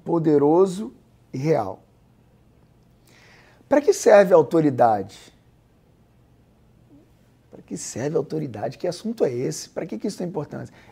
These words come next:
Ei, escuta uma coisa já de início. O que eu vou falar hoje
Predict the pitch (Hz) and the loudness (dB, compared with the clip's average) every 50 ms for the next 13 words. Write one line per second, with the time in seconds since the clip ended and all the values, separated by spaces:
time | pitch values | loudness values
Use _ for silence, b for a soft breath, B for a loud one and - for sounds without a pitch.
0 | b - 190 202 180 139 117 - 101 - - 190 185 214 196 180 143 - 170 147 | b 6 8 8 8 8 6 2 -6 -10 -10 -8 -6 -6 -6 -6 -6 -6 -6 -6
1 | 139 135 120 113 131 135 147 147 135 131 120 107 98 - - - - - _ _ | -6 -6 -6 -2 0 0 2 0 -2 -6 -10 -12 -14 -16 -20 -20 -20 -20 _ _
2 | _ _ _ _ _ _ _ _ _ _ _ b b b b b b b - 123 | _ _ _ _ _ _ _ _ _ _ _ b b b b b b b -16 -6
3 | - 165 156 190 214 208 - 185 185 185 180 165 - - - - 160 170 175 160 | -4 -2 0 0 -2 -2 -2 -2 0 2 0 0 -2 -4 -4 0 2 2 2 2
4 | 135 110 107 104 - - | 0 -4 -10 -14 -18 -20